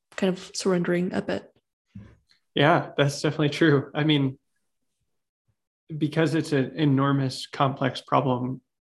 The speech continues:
Speaker 2: it is impossible that I alone could solve the issue. But that's not, um, that's not permission to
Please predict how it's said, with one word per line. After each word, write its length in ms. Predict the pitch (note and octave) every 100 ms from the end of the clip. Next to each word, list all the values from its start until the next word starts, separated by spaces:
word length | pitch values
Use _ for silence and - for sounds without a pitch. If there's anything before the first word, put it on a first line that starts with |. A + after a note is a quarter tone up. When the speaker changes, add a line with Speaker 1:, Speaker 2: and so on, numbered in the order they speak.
| _ -
Speaker 2:
it 120 | C#3
is 140 | C#3
impossible 680 | C#3 C3+ C#3 C3+ - C#3+ C3
that 140 | C3 C3
I 180 | C3+
alone 640 | C3 C3 B2+ B2+ C3 C#3+ C#3+ _ _ _ _ _ -
could 200 | D3 C#3+
solve 520 | C3+ C3 B2+ - - _ _ _ _ _ _ -
the 120 | C3
issue. 360 | C3+ C3+ B2 B2+ - _ _ _
But 100 | D3+
that's 220 | D#3 D3
not, 380 | D3 C#3+ C#3 - _ - -
um, 460 | F#3+ C3+ B2 B2 A#2+ _ _ _ _ _ _ _ _ _ _ _ _ _ _ _ _ -
that's 220 | C#3+ -
not 400 | C#3+ C#3+ - - _ _ _ _ _ _ _ _ _
permission 640 | - C#3 C3+ C3+ C3+ B2 B2
to 340 | - C3+ B2